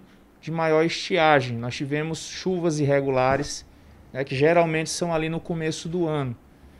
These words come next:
Então, quando a gente tem um ano assim, com, com menos chuvas, é, a vegetação ela seca mais cedo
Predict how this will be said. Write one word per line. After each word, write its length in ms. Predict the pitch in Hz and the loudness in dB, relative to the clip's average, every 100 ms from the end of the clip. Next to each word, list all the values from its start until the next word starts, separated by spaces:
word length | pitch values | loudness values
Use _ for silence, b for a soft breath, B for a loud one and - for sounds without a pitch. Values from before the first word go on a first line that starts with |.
| B B B - | B B B -14
Então, 320 | 143 139 139 143 B B B B B B _ _ | -8 -6 -6 -8 B B B B B B _ _
quando 280 | - 196 208 | 0 2 4
a 40 | |
gente 260 | 190 202 - | 2 0 0
tem 180 | 208 196 | 0 2
um 160 | 190 | 2
ano 200 | 175 165 | 2 0
assim, 480 | 160 - 165 143 120 - _ _ _ _ - - | -2 -2 -4 -4 -6 -10 _ _ _ _ -20 -10
com, 340 | 151 247 - - | -4 -4 -4 -6
com 100 | 147 | -4
menos 380 | 156 202 202 175 | -2 0 2 0
chuvas, 840 | - 190 220 175 117 - - - _ b b b b _ | -2 -4 -2 0 -2 -2 -8 -12 _ b b b b _
é, 680 | - 131 139 143 143 139 - - | -4 0 2 2 2 2 -2 -2
a 120 | 143 | 2
vegetação 680 | 151 170 180 185 170 - 220 | 4 4 4 2 0 0 0
ela 160 | 202 175 | 2 0
seca 540 | - - 208 214 196 | -2 -2 -2 -2 -4
mais 280 | 165 147 143 | -2 -2 -2
cedo 600 | - - 151 160 175 | -4 2 2 2 -2